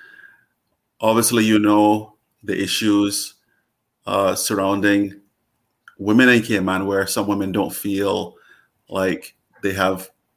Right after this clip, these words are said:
proper protection either by the police or by the courts. So you can probably understand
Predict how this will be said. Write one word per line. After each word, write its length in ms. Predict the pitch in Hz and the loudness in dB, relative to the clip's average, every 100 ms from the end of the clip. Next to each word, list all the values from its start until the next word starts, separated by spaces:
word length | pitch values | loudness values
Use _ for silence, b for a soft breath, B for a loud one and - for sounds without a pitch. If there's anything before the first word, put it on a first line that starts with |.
| _ - | _ -6
proper 260 | 104 98 | -4 -4
protection 800 | 92 101 104 90 - 101 98 - B B B _ | -4 -2 0 0 -2 -2 -2 -10 B B B _
either 280 | 98 98 98 | -2 0 -2
by 400 | 95 95 95 95 _ _ _ _ _ _ | 0 0 0 -4 _ _ _ _ _ _
the 500 | - 95 95 90 - - _ | -6 -2 0 -2 -6 -14 _
police 460 | 98 92 104 110 | -4 0 2 0
or 200 | - 95 | -2 -4
by 140 | 90 95 | -2 -2
the 100 | 87 | -2
courts. 580 | - 135 - - - - b b b - | 2 4 4 0 -8 -10 b b b -10
So 460 | 113 107 104 - _ | -2 0 0 -8 _
you 140 | - 107 | -16 -2
can 140 | 127 | -2
probably 240 | 120 110 95 | 2 2 2
understand 720 | 98 98 - 104 104 101 | 2 0 0 0 2 0